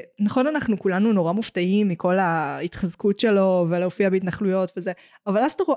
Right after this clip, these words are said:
את רואה אותו בפעם בחיים, וכאילו, אני נשבעת לך, הבן אדם לא מפסיק להיות כזה, "אבל אני גם רוצה להאמין באלוהים, ספרו לי עוד על אלוהים", ואז הוא עולה חמש דקות אחרי זה והוא כזה, "אתם יודעים, אני, אני הכי חילוני שהייתי אי פעם."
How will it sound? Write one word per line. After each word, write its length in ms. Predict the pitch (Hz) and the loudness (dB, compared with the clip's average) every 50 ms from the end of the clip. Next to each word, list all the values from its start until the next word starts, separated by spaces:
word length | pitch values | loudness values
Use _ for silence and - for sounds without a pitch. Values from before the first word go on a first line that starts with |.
| - - | -2 -4
את 100 | 208 - | -4 -2
רואה 140 | 233 226 240 | 0 0 2
אותו 160 | 262 285 247 | 2 4 2
בפעם 300 | 214 - 208 202 202 196 | 2 2 2 2 2 2
בחיים, 340 | 190 - - 208 175 170 - - _ _ - | 0 -2 -2 -4 -6 -6 -12 -16 _ _ -8
וכאילו, 480 | 160 202 202 - - 196 185 175 170 - _ | -4 -4 -4 -2 0 0 2 2 0 0 _
אני 140 | 185 170 175 | -2 -2 -2
נשבעת 460 | 170 160 - - 185 196 - 381 - | -4 -6 -8 -2 0 0 0 2 0
לך, 240 | 214 180 - - - _ _ | -2 -6 -6 -10 -14 _ _
הבן 260 | 202 147 196 196 196 | 0 2 4 4 4
אדם 320 | 190 165 180 196 202 202 220 - - | 2 2 0 0 0 -2 -4 -2 0
לא 300 | 190 180 175 170 170 175 - | 2 4 4 4 2 2 0
מפסיק 540 | 190 180 - - - - 196 190 _ - - - - - - - | -4 -4 -2 -2 -2 0 -2 -2 _ -10 -20 -20 -20 -20 -4 0
להיות 240 | 208 214 208 - - | 0 0 0 0 0
כזה, 240 | - 220 196 202 202 - - - - - - - | 0 0 2 0 -2 -4 -10 -18 -16 -18 -4 -2
"אבל 160 | 311 302 349 349 349 | 0 2 2 2 2
אני 100 | 349 359 254 | 2 2 2
גם 200 | 302 302 311 339 | 2 2 2 2
רוצה 300 | 359 370 - - 240 202 | 0 0 2 2 2 4
להאמין 420 | 190 180 175 175 180 175 175 175 | 4 4 2 2 2 0 0 0
באלוהים, 340 | 170 180 180 170 170 175 185 185 - - - | 0 2 2 2 2 0 -2 -4 -8 -6 -4
ספרו 480 | - - 320 - _ 311 277 285 285 | -2 -2 -2 -2 _ 2 4 4 4
לי 140 | 302 302 294 | 4 2 2
עוד 280 | 285 277 262 254 262 311 | 2 2 2 2 2 2
על 120 | 294 254 | 4 4
אלוהים", 360 | 208 180 170 165 160 165 165 165 _ _ _ _ - | 4 4 4 2 2 0 -2 -6 _ _ _ _ -2
ואז 320 | 190 202 196 202 196 190 | 0 2 2 4 4 4
הוא 80 | 208 190 | 4 4
עולה 140 | 185 180 | 4 2
חמש 280 | 175 - - 180 175 - | 2 0 -2 -2 -2 -2
דקות 240 | - 185 - - - | -4 -4 -4 -4 -4
אחרי 220 | - - 208 202 | -2 -2 -2 0
זה 100 | 180 196 | 0 -2
והוא 120 | 190 208 208 | -4 -2 -2
כזה, 180 | 233 208 233 233 - _ - - - _ | -2 -2 -2 -4 -6 _ -20 -20 -20 _
"אתם 100 | - 370 403 | -2 0 2
יודעים, 180 | 403 403 403 403 349 | 4 2 2 2 2
אני, 280 | 311 285 262 254 247 | 2 2 2 2 2
אני 180 | 254 247 254 254 | 2 2 2 2
הכי 200 | - - 349 381 | 0 -2 -2 0
חילוני 480 | - 440 403 339 285 240 254 254 214 | 2 2 2 4 4 4 4 4 4
שהייתי 360 | - - 165 165 196 185 - 151 | 2 0 -2 -2 -2 -2 -2 -2
אי 100 | 165 165 | -2 -2
פעם." 240 | - 175 151 156 | -2 -4 -4 -4